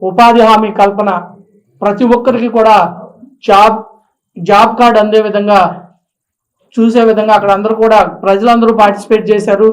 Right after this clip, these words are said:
అక్కడ ఉన్న వాళ్ళు, అవసరమైన వాళ్ళందరూ కూడా ఎవరికైతే జాబ్ కార్డు కావాలో వాళ్ళందరూ అక్కడికి వచ్చి పార్టిసిపేట్ చేయడం జరిగింది. వాళ్ళందరికీ కూడా భరోసా కూడా ఇవ్వడం జరిగింది. ప్రతి ఒక్కరికి కూడా వంద రోజుల పనిదినాన్ని కల్పిస్తామని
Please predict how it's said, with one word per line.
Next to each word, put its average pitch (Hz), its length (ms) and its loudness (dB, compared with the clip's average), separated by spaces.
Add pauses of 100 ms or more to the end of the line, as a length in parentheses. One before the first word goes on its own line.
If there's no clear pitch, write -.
(240)
అక్కడ 190 180 -4
ఉన్న 202 120 -2
వాళ్ళు, 214 220 0
అవసరమైన 208 500 0
వాళ్ళందరూ 208 460 -2
కూడా 208 260 -2 (540)
ఎవరికైతే 220 480 0
జాబ్ 208 360 -2
కార్డు 214 160 0
కావాలో 202 300 2
వాళ్ళందరూ 190 340 0
అక్కడికి 190 280 -4
వచ్చి 190 180 -6
పార్టిసిపేట్ 190 560 -2
చేయడం 202 260 -4
జరిగింది. 185 640 -8 (140)
వాళ్ళందరికీ 214 520 -2
కూడా 226 220 0
భరోసా 226 480 2
కూడా 226 220 0
ఇవ్వడం 208 340 -2
జరిగింది. 180 420 -4 (380)
ప్రతి 202 260 0
ఒక్కరికి 233 480 -2
కూడా 226 300 0 (380)
వంద 208 200 0
రోజుల 233 340 2
పనిదినాన్ని 220 600 -2
కల్పిస్తామని 208 600 -2